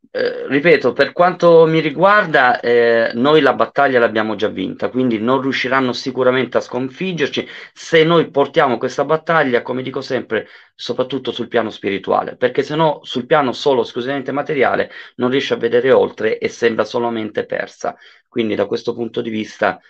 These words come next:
eh, lo dico sempre, mi fa piacere che tu me lo faccia ribadire, la forza è in noi, portiamola avanti, abbiamo tutta l'energia per poter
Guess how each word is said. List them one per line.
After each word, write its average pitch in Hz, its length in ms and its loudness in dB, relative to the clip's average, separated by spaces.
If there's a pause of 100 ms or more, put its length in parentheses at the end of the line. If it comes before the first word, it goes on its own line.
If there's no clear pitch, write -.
(120)
eh, 98 520 -4
lo 117 360 2
dico 123 280 -2
sempre, 165 640 0 (180)
mi 110 100 -8
fa 117 160 -2
piacere 120 360 0
che 107 140 -2
tu 123 120 -6
me 107 100 -4
lo 101 80 -4
faccia 107 320 -2
ribadire, 135 680 -2 (280)
la 117 180 0
forza 127 560 0
è - 80 -2
in 113 280 0
noi, 139 420 2 (280)
portiamola 123 540 2
avanti, 143 500 0 (240)
abbiamo 135 720 2
tutta 190 380 -2
l'energia 139 680 0
per - 180 -2
poter 131 560 0